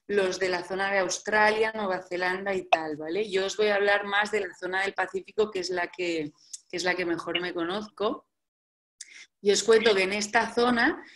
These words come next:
em, se han marcado tiburones y se sabe que se mueven entre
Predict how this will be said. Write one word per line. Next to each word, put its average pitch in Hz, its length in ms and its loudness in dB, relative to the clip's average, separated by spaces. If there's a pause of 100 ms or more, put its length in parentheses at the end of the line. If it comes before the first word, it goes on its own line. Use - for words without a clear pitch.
(420)
em, 180 400 0 (800)
se 220 140 2
han 220 100 6
marcado 226 520 6
tiburones 226 760 4
y 208 80 -4
se 190 160 0
sabe 220 400 4
que 208 120 2
se 185 200 2
mueven 180 680 2 (160)
entre 247 680 2